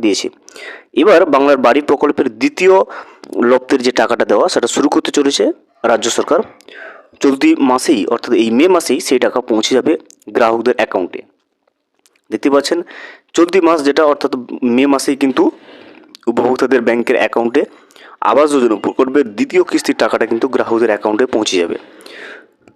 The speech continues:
বৃহস্পতিবার থেকে পঞ্চায়েত দপ্তরের তরফে সেই টাকা প্রত্যেক জেলা শাসকের কাছে পাঠানো শুরু হয়েছে। দেখতে পাচ্ছেন, বৃহস্পতিবার থেকে কিন্তু পঞ্চায়েত দপ্তরের তরফ থেকে সেই টাকা প্রত্যেক জেলা শাসকের কাছে পাঠানো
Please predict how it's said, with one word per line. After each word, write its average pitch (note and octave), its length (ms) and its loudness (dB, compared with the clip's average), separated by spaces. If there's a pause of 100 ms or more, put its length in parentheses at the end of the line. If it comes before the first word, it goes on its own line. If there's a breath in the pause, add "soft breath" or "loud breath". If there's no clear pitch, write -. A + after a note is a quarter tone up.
(240)
বৃহস্পতিবার F#3+ 640 2 (120)
থেকে E3 160 2 (240)
পঞ্চায়েত C#3 460 2
দপ্তরের D3+ 340 0 (120)
তরফে C3 280 2
সেই C3+ 320 -2
টাকা A2 240 2
প্রত্যেক - 400 -2 (100)
জেলা A#2 160 2
শাসকের B2+ 400 -2
কাছে B2 180 -2
পাঠানো A#2+ 320 0
শুরু A#2+ 260 0
হয়েছে। C#3 240 2 (800 loud breath)
দেখতে B2+ 240 -2
পাচ্ছেন, D3+ 280 2 (160)
বৃহস্পতিবার D#3 580 2 (100)
থেকে C#3+ 180 2
কিন্তু D3 240 0 (140)
পঞ্চায়েত C#3 440 2
দপ্তরের D3 400 2
তরফ B2 180 2
থেকে B2 260 0 (500 loud breath)
সেই B2 120 0
টাকা A#2+ 240 0 (120)
প্রত্যেক - 320 0 (120)
জেলা B2 200 2
শাসকের B2+ 380 -2
কাছে A#2 160 -2
পাঠানো A2 380 -2